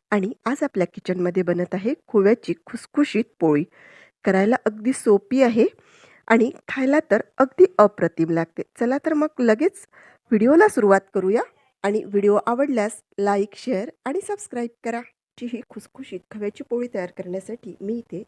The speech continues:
एक कप भरून गव्हाचं पीठ घेतलं आहे. ज्याच्या आपण नेहमी पोळ्या वाप-, करतो तीच कणिक इथे आपण वापरलेली आहे. आता त्यामध्ये चिमूटभर मीठ घालून घेतलं आणि पोळी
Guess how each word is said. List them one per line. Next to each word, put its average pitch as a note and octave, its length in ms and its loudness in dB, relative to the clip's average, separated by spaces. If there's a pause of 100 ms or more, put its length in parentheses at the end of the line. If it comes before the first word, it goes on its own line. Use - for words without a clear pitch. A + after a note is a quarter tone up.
(100)
एक A3 220 -2
कप A3+ 240 -8
भरून G#3+ 260 -10
गव्हाचं F3+ 440 -8
पीठ E3+ 160 -10
घेतलं D#3 320 -10
आहे. E3 220 -14 (460)
ज्याच्या F#3+ 400 -8
आपण - 220 -8 (680)
नेहमी G3 280 -4
पोळ्या G#3 320 -2
वाप-, A#3 360 -8
करतो F3 280 -6 (180)
तीच C#4 260 -8
कणिक F3+ 240 -6
इथे F#3 180 -14
आपण F#3+ 220 -8
वापरलेली D#3+ 560 -6
आहे. E3 220 -10 (220)
आता B3 140 -8
त्यामध्ये B3 460 -6 (1700)
चिमूटभर G3+ 400 -12 (120)
मीठ A#3 260 -2
घालून G3 300 -2
घेतलं F#3 300 -2 (1160)
आणि A#3+ 160 -8 (120)
पोळी A3 200 0